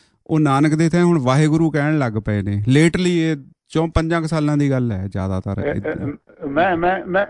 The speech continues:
Speaker 2: ਉਹ, ਉੱਥੇ ਆਪਾਂ ਆਉਨੇ ਆ, ਪਹਿਲਾਂ
Speaker 1: ਜੀ।
Speaker 2: ਆਹ ਗੱਲ ਕਰ ਲਈਏ।
Speaker 1: ਜੀ।
Speaker 2: ਸੋ ਫਿਰ ਉਹ ਜ-, ਹਰਿਮੰਦਰ ਸਾਹਿਬ ਵੀ ਤੁਸੀਂ ਵੇਖੋ ਤੇ ਹੁਣ ਅਕਾਲ ਤਖਤ ਤੋਂ ਪ੍ਰਵਾਨਿਤ ਹੋਈ ਮਰਿਆਦਾ ਦੇ, ਰਹਿਤ ਮਰਿਆਦਾ ਦੇ ਵਿੱਚ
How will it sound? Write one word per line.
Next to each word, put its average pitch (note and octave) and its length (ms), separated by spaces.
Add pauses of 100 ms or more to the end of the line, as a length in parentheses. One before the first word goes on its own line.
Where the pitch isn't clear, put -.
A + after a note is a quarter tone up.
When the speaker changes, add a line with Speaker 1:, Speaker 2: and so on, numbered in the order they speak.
(220)
Speaker 2:
ਉਹ, G3 120
ਉੱਥੇ F#3 400
ਆਪਾਂ F3+ 240
ਆਉਨੇ D#3 300
ਆ, D3+ 80
ਪਹਿਲਾਂ D#3+ 320
Speaker 1:
ਜੀ। - 120
Speaker 2:
ਆਹ F3+ 160
ਗੱਲ D3 240
ਕਰ C3 180
ਲਈਏ। A#2 280 (420)
Speaker 1:
ਜੀ। G#2 260
Speaker 2:
ਸੋ G#3 300 (240)
ਫਿਰ G#2+ 300
ਉਹ - 240
ਜ-, E3+ 120 (380)
ਹਰਿਮੰਦਰ F3 440
ਸਾਹਿਬ G3 220
ਵੀ G#3 100
ਤੁਸੀਂ F#3 260
ਵੇਖੋ E3 360
ਤੇ F#3 320 (560)
ਹੁਣ F3+ 240 (720)
ਅਕਾਲ D#3+ 320
ਤਖਤ F3+ 240
ਤੋਂ F#3 260
ਪ੍ਰਵਾਨਿਤ E3 1000 (160)
ਹੋਈ C3+ 600 (380)
ਮਰਿਆਦਾ C#3+ 560
ਦੇ, C#3+ 140
ਰਹਿਤ C#3 420
ਮਰਿਆਦਾ C#3 540
ਦੇ C3+ 140
ਵਿੱਚ B2 320